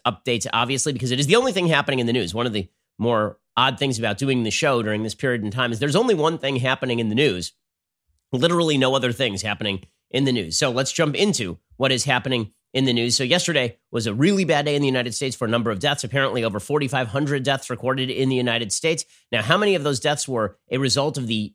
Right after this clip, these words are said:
changed C D C standards in terms of what counts as a covid nineteen death? I'm actually not sure.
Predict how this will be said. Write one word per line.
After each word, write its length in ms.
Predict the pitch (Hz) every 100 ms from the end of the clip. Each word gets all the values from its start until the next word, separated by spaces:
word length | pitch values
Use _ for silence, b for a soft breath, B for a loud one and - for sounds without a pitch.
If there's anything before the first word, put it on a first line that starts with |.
| _ -
changed 500 | - 175 170 160 -
C 260 | - 160
D 120 | 139 127
C 500 | - 147 127 120 - _ _ _ _ _ _ _ _ -
standards 600 | - 180 180 143 101 98
in 80 | 117
terms 200 | 135 107
of 60 |
what 120 | 127
counts 260 | - 131 120
as 40 |
a 60 | 123
covid 220 | 143 131
nineteen 220 | 123 117
death? 160 | 135 156
I'm 160 | 190 254
actually 360 | 135 - 143
not 200 | 127 117
sure. 260 | - 165